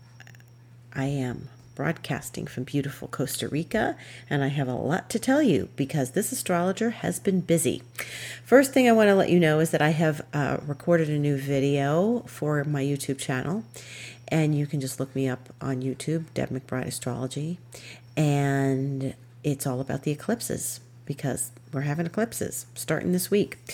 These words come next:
So that's one thing. And I just put up a new blog on my website, deb mcbride dot com, also about the eclipses, but containing the links to the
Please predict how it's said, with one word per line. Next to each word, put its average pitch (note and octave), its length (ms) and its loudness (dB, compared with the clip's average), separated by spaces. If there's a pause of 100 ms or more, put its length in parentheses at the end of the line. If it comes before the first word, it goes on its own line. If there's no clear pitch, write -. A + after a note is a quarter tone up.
(240)
So - 140 2
that's G3+ 320 8
one F#3 380 8
thing. D#3 460 2 (540)
And E3+ 580 6
I D3+ 180 2
just E3+ 280 -2
put G3 120 2
up D3 120 2
a C#3 60 0
new D3 160 2
blog C3 380 -4
on F3 80 0
my E3 120 0
website, C#3+ 600 0
deb C#3+ 160 4
mcbride B2+ 400 -2
dot - 180 -4
com, B2+ 320 -2
also A#3+ 320 6
about F#3+ 220 4
the F#3+ 80 4
eclipses, E3 520 0
but D3+ 260 -2
containing D3 520 -2
the C#3+ 80 -4
links E3+ 360 0
to E3 140 0
the D3+ 280 0